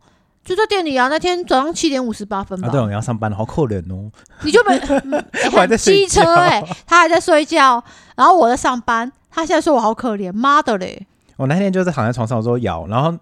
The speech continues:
Speaker 2: 你知道躺在床上会有一刻就觉得好像该跑欸，嗯，算了，好像也不用了。
Speaker 1: 可是它越摇越大啊。
Speaker 2: <laughs> 啊，然后我想说啊。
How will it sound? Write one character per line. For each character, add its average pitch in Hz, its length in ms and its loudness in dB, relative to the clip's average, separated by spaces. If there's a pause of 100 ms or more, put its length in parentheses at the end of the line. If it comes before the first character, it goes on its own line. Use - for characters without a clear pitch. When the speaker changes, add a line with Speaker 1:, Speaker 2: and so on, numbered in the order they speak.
(240)
Speaker 2:
你 123 100 -6
知 156 40 0
道 202 60 2
躺 170 160 0
在 156 80 2
床 143 160 0
上 147 120 0
会 147 100 0
有 110 100 2
一 107 60 -2
刻 113 160 -4
就 117 120 -2
觉 104 180 -4
得 90 180 -8 (380)
好 104 100 -6
像 143 140 -4
该 175 140 -2
跑 98 300 -2
欸， 76 220 -8 (140)
嗯， 151 480 -6
算 147 240 0
了， 117 100 -2
好 104 120 -4
像 143 100 0
也 120 80 0
不 131 100 -4
用 165 200 6
了。 156 100 6
Speaker 1:
可 349 100 4
是 311 140 6
它 466 260 4
越 403 180 4
摇 285 120 4
越 359 140 2
大 359 180 4
啊。 269 440 0
Speaker 2:
<laughs> - 20 -18
啊， 143 100 -4
然 135 80 -2
后 131 80 0
我 135 60 -2
想 123 120 -4
说 110 140 -4
啊。 127 240 0